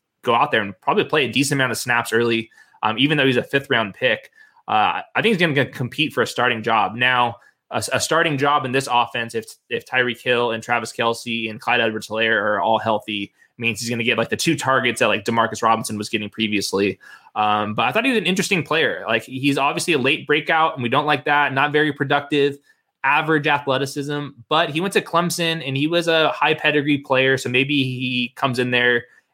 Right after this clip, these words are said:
and could handle that role. It's a very specific role that the Chiefs needed just because their entire wide receiver depth chart is so small. And Cornell Powell, uh, plays more physical than anybody else on the roster right now.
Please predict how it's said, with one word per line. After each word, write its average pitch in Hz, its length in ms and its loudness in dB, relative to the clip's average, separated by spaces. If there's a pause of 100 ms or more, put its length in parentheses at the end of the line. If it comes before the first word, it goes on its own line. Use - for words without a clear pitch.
and 113 440 0
could 127 100 0
handle 139 300 0
that 123 220 0
role. 120 260 2
It's 110 140 -4
a - 20 0
very 160 200 2
specific 139 560 -2
role 120 440 2 (640)
that 139 100 0
the 131 80 -2
Chiefs 139 360 -2
needed 117 400 0
just 123 180 -4
because 120 220 -2
their 120 160 4
entire 117 520 0
wide 120 220 2
receiver 113 280 -6
depth 107 220 -4
chart 110 140 2
is 95 100 -4
so 120 180 2
small. 107 560 -4 (340)
And 110 200 0
Cornell 135 280 0
Powell, 113 520 2 (120)
uh, 104 240 2
plays 120 320 0
more 120 180 2
physical 117 420 0
than 107 140 -2
anybody 110 320 0
else 107 180 0
on 101 60 -8
the 98 80 0
roster 90 320 2
right 82 140 -10
now. 80 160 -16